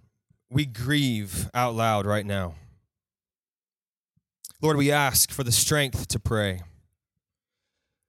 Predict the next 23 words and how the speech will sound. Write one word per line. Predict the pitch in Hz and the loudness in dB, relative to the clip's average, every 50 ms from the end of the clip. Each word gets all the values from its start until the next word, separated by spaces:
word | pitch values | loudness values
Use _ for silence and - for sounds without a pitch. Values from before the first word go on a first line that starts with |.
| _ - | _ -2
We | - 139 | 0 2
lift | 165 180 - 175 | 2 2 4 4
our | 156 147 | 4 4
eyes | 147 147 156 165 156 139 | 4 4 4 4 2 2
up | 151 | 2
to | 113 - | 2 2
the | 123 127 | 2 2
hills | 110 107 143 143 165 190 208 190 - - 117 | 2 2 2 2 2 0 0 -2 -2 -2 -2
where | 120 117 110 | -4 -4 -4
our | |
help | 110 - 131 143 139 - - | -4 -4 -4 -6 -6 -6 -8
comes | - 123 117 117 110 - | -8 -6 -6 -4 -6 -6
from. | - - 104 101 95 95 92 87 - - - _ _ _ _ _ _ _ _ _ _ _ _ _ _ - - - _ _ _ _ _ _ _ _ _ _ - | -6 -6 -6 -8 -8 -10 -12 -16 -20 -20 -20 _ _ _ _ _ _ _ _ _ _ _ _ _ _ -20 -20 -20 _ _ _ _ _ _ _ _ _ _ -6
And | 131 | -2
Lord, | 139 151 160 165 165 160 147 | 0 2 4 4 4 2 2
uh, | 151 135 - 131 123 123 120 117 113 | 0 -4 -6 -6 -6 -4 -4 -4 -4
the | 113 123 | -4 -2
long | 131 143 147 151 151 143 139 127 | 0 2 4 4 4 2 0 -2
list | 123 135 139 131 - - - | -2 -2 0 0 0 -2 -2
of | - 110 104 | -6 -8 -4
names | 113 113 120 123 120 117 110 104 98 92 - - | -2 0 0 0 0 0 -2 -2 -4 -4 -4 -2
pains | - - 120 120 117 110 92 | -2 -2 -2 -2 -2 -2 -4
us. | 95 85 85 - - - - - | -6 -4 -4 -4 -4 -4 -6 -8